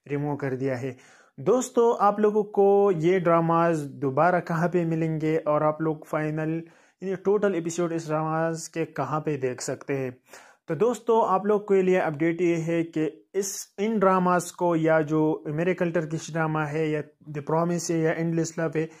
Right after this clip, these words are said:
इन ड्रामाज को रीअपलोड कर रहे हैं। रीअपलोड मतलब ये कि ये अब YouTube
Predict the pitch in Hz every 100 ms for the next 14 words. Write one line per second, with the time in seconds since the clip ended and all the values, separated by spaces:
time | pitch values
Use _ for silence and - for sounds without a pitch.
0 | - _ _ 220 247 214 220 220 214 208
1 | - - 202 196 170 160 226 190 160 151
2 | 139 - 139 127 143 135 147 147 185 220
3 | 214 202 196 180 170 185 165 196 196 180
4 | 165 175 - 160 156 160 147 147 170